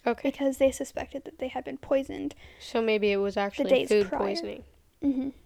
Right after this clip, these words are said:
Speaker 1: And s-, it wasn't real poison. They were just being paranoid.
Speaker 2: Yes. Um,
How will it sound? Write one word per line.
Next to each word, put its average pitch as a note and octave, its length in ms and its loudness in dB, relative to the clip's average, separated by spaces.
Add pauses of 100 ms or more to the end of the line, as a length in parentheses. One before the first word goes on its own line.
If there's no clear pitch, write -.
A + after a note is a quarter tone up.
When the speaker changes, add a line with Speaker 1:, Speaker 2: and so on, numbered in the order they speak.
(100)
Speaker 1:
And G#3 200 -4
s-, - 100 -16 (100)
it G#3 140 2
wasn't G3+ 300 2
real G3 180 -4
poison. G#3 500 -8
They G#3 140 -6
were G#3 80 -2
just G3+ 180 -10
being G3+ 220 -8
paranoid. G#3+ 460 -12 (100)
Speaker 2:
Yes. - 400 -6 (1400)
Um, C4+ 520 2